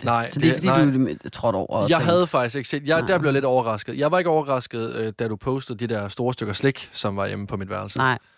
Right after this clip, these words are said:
Speaker 2: Men det var en velkomstgave.
Speaker 1: Ja.
Speaker 2: Og det er jeg ked af, at du ikke, øh, kunne lide.
Speaker 1: Det var en form for morforsøg.
Speaker 2: Måske.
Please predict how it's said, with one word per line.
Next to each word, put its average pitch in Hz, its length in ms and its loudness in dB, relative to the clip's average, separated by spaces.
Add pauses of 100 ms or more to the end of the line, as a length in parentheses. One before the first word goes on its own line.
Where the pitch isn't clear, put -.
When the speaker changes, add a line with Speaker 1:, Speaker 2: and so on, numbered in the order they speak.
(140)
Speaker 2:
Men 113 80 -6
det 165 40 2
var 151 60 4
en 120 60 0
velkomstgave. 101 480 -2 (200)
Speaker 1:
Ja. 131 140 -4
Speaker 2:
Og - 60 -8 (140)
det 135 60 -2
er 151 40 2
jeg 135 60 2
ked 147 140 2
af, 107 60 2
at 104 80 -4
du 110 80 -2
ikke, 113 220 -6
øh, 104 120 -10
kunne 101 140 -8
lide. 95 120 -8 (100)
Speaker 1:
Det 127 100 -2
var 117 60 0
en 123 80 -2
form 143 280 0
for 135 100 -2
morforsøg. 143 600 -2 (280)
Speaker 2:
Måske. 147 300 0